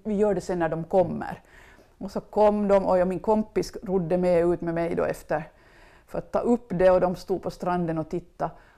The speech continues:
Och det var så fruktansvärt mycket strömming den gången att det var liksom, Erik sa, "Nej, vi kan, vi får inte upp det här, vi bara lämnar det här, att de är ju gamla, man borde ju ha tagit upp det i morse." Men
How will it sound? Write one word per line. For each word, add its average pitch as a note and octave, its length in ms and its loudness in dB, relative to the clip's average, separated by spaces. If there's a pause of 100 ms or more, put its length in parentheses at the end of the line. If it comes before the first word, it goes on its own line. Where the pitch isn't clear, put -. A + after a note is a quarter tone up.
(280)
Och G#3 500 4
det A3+ 120 -2
var G#3 180 2
så G#3 340 -2
fruktansvärt C4 1040 2
mycket A3 300 2
strömming G3+ 400 4
den G3 160 4
gången F#3 280 2
att F#3 100 0
det G3 60 0
var G#3 120 6
liksom, G3 280 -2 (1300)
Erik G3 300 2
sa, E3 220 2
"Nej, E3+ 120 0
vi F#3 100 0
kan, F3+ 260 0
vi F3+ 80 -2
får E3+ 140 -2
inte F3 120 0
upp F3+ 140 -2
det F#3 80 0
här, E3+ 120 4
vi E3+ 100 -2
bara E3+ 160 2
lämnar F#3+ 400 6
det D#3 80 2
här, D#3+ 160 2
att E3 120 0
de F#3 120 2
är G3+ 40 2
ju F#3+ 80 2
gamla, F#3 480 4
man E3 140 -2
borde F3+ 180 2
ju E3 60 2
ha D#3 60 0
tagit E3+ 320 -4
upp - 180 -8
det E3+ 60 -4
i F3 60 -6
morse." F3 380 -8
Men D#3 180 -6